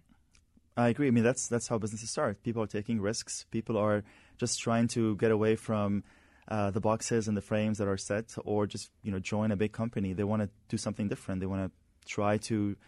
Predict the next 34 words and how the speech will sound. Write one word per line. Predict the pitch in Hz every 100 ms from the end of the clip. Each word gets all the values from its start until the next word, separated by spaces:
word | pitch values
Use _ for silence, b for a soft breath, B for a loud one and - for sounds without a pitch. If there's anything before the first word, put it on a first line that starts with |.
| b b b b b b b b b
you | 147
know, | 131
start | - 135
something | 135 131
on | 131
their | 131
own | 120 135 139 -
or | - 123
change | - 123 123 117
an | 113
industry | 123 127 117
that |
I | 101
think | 123 120
isn't | 123 131 139
working | 127 123 135 135 - -
completely | 139 131 135 151
well. | 185 120
So, | 98 113 104 101 95 -
uh, | 104 101
and | 117
I |
think | 113 135
a |
lot | 120 127
of | 117
that, | 110 107 _ _ -
a | 107
lot | 113 120
of |
that | 110 -
confidence | 120 127 110
comes | - 101 101
from, | 104 101 101